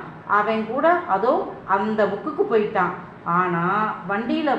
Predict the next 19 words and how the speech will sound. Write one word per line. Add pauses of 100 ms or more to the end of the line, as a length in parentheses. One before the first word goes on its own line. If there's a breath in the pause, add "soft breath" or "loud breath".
போற
நம்மளை
நடந்து
போறவன்
ஓவர்டேக்
பண்ணிட்டு
போறான்டி" (300)
என்று
அழுகையில்
வெடித்தாள் (140)
பொன்மலர். (340)
"பின்னே (260)
அவளைத்தானே
இந்த
ஊர் (100)
பசங்க
கேலி
பண்றாங்க. (340 loud breath)
ஏண்டா